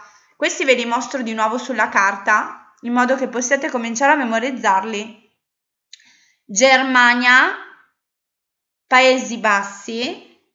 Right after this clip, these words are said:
Belgio e Francia sono i paesi che maggiormente utilizzano il ra-, il trasporto fluviale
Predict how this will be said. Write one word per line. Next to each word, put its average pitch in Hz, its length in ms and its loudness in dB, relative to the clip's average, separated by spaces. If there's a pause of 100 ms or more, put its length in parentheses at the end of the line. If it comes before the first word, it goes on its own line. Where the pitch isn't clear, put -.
(2250)
Belgio 254 640 6 (1400)
e 277 200 2
Francia 240 1080 2 (840)
sono 339 320 0
i 269 100 0
paesi 330 800 4 (220)
che 262 160 2
maggiormente 269 1200 0
utilizzano 277 800 -2
il 285 120 2
ra-, 330 280 2
il 269 180 -8
trasporto 254 760 0
fluviale 214 960 -4